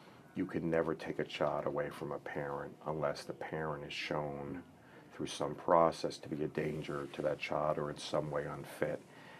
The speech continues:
And so Children's Rights, you all wrote a fantastic brief, but as importantly, were able to get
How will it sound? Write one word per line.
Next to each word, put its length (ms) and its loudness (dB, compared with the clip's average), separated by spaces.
And 220 2
so 680 6
Children's 340 -2
Rights, 400 4
you 160 4
all 400 6
wrote 340 6
a 40 -6
fantastic 720 2
brief, 280 2
but 140 6
as 220 4
importantly, 580 4
were 180 4
able 220 0
to 60 0
get 360 2